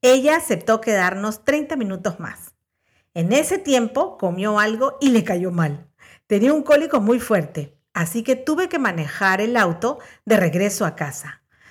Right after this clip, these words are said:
previa repartición de mis amigos por la ruta. Sí, yo de quince a la una y treinta de la mañana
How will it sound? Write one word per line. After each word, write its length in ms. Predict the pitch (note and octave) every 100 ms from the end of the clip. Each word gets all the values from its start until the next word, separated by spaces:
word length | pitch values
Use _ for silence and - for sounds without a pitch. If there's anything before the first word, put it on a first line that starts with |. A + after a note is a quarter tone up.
| _ -
previa 320 | C4+ C#4 D4
repartición 680 | D4 C#4+ B3 A3+ - G3 G3
de 80 | A3
mis 200 | A3+ A3+
amigos 340 | F3+ E3+ F3+
por 160 | G3+ F3
la 100 | C#3+
ruta. 440 | E3 D#3+ C#3 - _
Sí, 580 | - - C#4+ C#4 F3 D3+ -
yo 260 | C4 A3+
de 180 | F#3+ F3
quince 460 | C4 C#4 B3 F#3 E3
a 140 | F3+
la 160 | F3+ F#3+
una 220 | A#3+ A3+
y 60 |
treinta 380 | F3 A#3 A#3 A#3+
de 60 | A3+
la 100 | F3+
mañana 480 | E3 F#3+ G#3+ C4